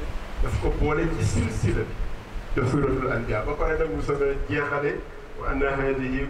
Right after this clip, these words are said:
أمتكم أمة واحدة وأنا ربكم فاعبدون." Kon jigéen, su fekkee Yàlla dafa jël la chaîne de la révélation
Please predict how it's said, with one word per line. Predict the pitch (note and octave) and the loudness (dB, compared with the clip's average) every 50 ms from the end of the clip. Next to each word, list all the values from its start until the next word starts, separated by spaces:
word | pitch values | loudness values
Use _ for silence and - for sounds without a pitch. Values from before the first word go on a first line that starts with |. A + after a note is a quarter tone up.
| C#3 | -2
أمتكم | - - B2 A#2+ A#2+ A#2+ - - C3+ B2+ - - | -2 0 0 0 0 0 -2 -2 -2 -4 -4 -4
أمة | - - A#2+ - B2 A#2 A2+ | -4 -4 -2 -2 -4 -6 -4
واحدة | A2+ A2 G#2+ G#2+ A2+ B2 B2 B2 | -4 -4 -4 -4 -4 -2 -2 -2
وأنا | A#2+ B2 A#2+ - - - A#2+ | 0 0 -2 -2 -4 -4 -2
ربكم | - - - A#2+ A#2+ A#2+ B2 A#2+ - | -2 -2 0 0 -2 -2 -2 -4 -4
فاعبدون." | - - - - - - - - - - - - - - - - - - - - - - - - - - - - - - - - - - - - - - - - - - - - - - - - - - - - - - | -4 -4 -4 -4 -4 -4 -4 -4 -4 -4 -8 -10 -12 -12 -12 -12 -12 -14 -12 -12 -12 -12 -12 -12 -14 -12 -12 -8 -8 -8 -8 -8 -10 -12 -14 -14 -14 -12 -10 -10 -10 -10 -12 -14 -14 -14 -8 -6 -4 -4 -4 -6 -8 -6
Kon | - C#3+ C#3+ D3+ D3 | -4 -2 -2 -2 -2
jigéen, | - - - F#3+ - - G#2+ G2+ - - - - - - - - - - - - - - - - - - - - - - - - - - - - - - | -4 -2 -2 0 -2 -2 -4 -6 -10 -10 -10 -8 -6 -4 -2 -2 -2 -2 -2 -4 -4 -2 -2 -2 -2 -2 -2 -4 -2 0 0 0 2 0 0 -2 -2 -2
su | - - - - | -2 0 0 0
fekkee | - G#3 F#3+ - - F#3 F3 E3 | 0 0 0 0 -2 -2 -2 -2
Yàlla | E3+ E3 D#3+ D#3 D#3+ | 0 -2 -2 -2 -2
dafa | D#3 E3 D3 D#3 E3 D#3+ D#3+ | -4 -6 -6 -8 -8 -10 -8
jël | D#3 D#3 D#3 D3+ D3+ D3+ D3+ D3 - - - | -6 -4 -4 -2 -4 -6 -8 -10 -14 -14 -12
la | C#3+ C#3 C#3 C#3 | -8 -6 -4 -4
chaîne | C#3+ - - D#3 D#3+ D#3+ D#3+ D#3+ D#3 | -2 -4 -2 -2 -2 -2 -2 -2 -4
de | D#3 | -4
la | D3+ D3 C#3+ C#3 | -2 0 0 0
révélation | C3+ C3+ C#3 C3+ C#3 C#3 C3+ C3 C3 C3 - - - A2+ G#2+ | 0 0 -2 0 0 0 0 0 0 -2 -4 -4 -6 -8 -8